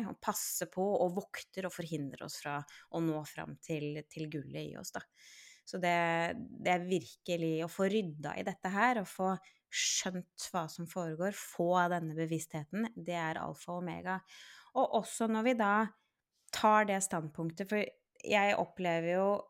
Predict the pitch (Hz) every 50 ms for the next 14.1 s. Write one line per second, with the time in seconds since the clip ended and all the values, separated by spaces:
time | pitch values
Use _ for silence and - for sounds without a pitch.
0 | _ - - 247 359 466 480 - - - - 233 226 233 233 233 - - 220 220
1 | 226 226 214 202 196 196 196 190 190 185 - 190 185 185 185 180 165 165 170 170
2 | 175 170 165 170 165 165 165 165 165 165 165 - _ _ _ - - 185 180 175
3 | 165 165 165 - 185 165 - - - 160 151 151 170 175 - - 165 165 - 170
4 | 170 170 170 - 247 247 233 220 202 - - 190 175 175 175 185 185 175 - -
5 | - - - - - _ _ - 220 202 - 196 185 175 - 185 185 175 180 -
6 | 185 175 165 165 175 170 170 165 170 170 165 165 170 165 165 165 165 160 _ _
7 | _ _ - 180 175 170 165 160 151 143 143 143 147 147 - - - - 156 156
8 | 156 - - - 165 160 156 156 160 160 165 - - 165 165 160 - 170 160 -
9 | - 165 160 160 165 165 - 160 156 _ _ - 156 151 165 160 160 156 160 -
10 | - - 170 - 262 311 381 320 254 - - 254 226 240 226 202 190 190 190 185
11 | 185 185 185 - 190 185 196 208 220 226 226 226 233 - - 170 156 151 _ -
12 | 165 - - - 214 208 190 190 196 190 - - 185 180 180 - 185 175 175 180
13 | 170 165 165 - 170 165 160 160 156 165 170 190 202 226 247 240 262 339 330 -
14 | - -